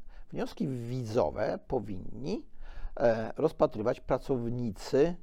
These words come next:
konsulatów. Ale ile by to kosztowało pieniędzy, żeby sprawnie w każdym konsulacie utrzymywać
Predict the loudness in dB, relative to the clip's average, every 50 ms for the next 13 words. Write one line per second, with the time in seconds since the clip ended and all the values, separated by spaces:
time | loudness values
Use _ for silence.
0 | -8 -8 -8 -8 -8 -8 -8 -8 -6 -2 0 0 0 0 -2 -4 -4 0 2 4
1 | 6 6 6 4 4 2 0 -2 -4 -6 -6 -6 -10 -14 -12 -12 -10 -8 -8 -6
2 | -6 -6 -8 -8 -6 -4 -4 -4 -4 -6 -10 -10 -6 -4 -2 -2 -2 -4 -6 -8
3 | -10 -10 -10 -12 -18 -20 -20 -18 -18 -18 -16 -18 -16 -12 -10 -8 -6 -6 -6 -4
4 | -4 -4 -4 -4 -6 -4 -6 -8 -4 -4 -2 2 4 4 4 4 2 -2 -4 -2
5 | -2 -4 -4 -4 -8 -10 -12 -14 -14 -16 -16 -16 -16 -16 -16 -14 -14 -14 -12 -12
6 | -12 -12 -12 -12 -14 -16 -12 -12 -12 -12 -12 -12 -14 -8 -2 0 4 4 4 4
7 | 2 -4 -6 0 4 6 8 10 10 10 10 8 4 2 4 4 4 4 4 2
8 | -2 -6 -10 -12 -4 2 6 10 12 12 12 12 10 10 8 8 8 6 6 6
9 | 2 2 2 2 2 0 -2 -4 -4 -4 -4 -4 -4 -2 -2 -2 -2 -2 -4 -4
10 | -2 -2 0 2 2 2 2 2 0 0 -4 -6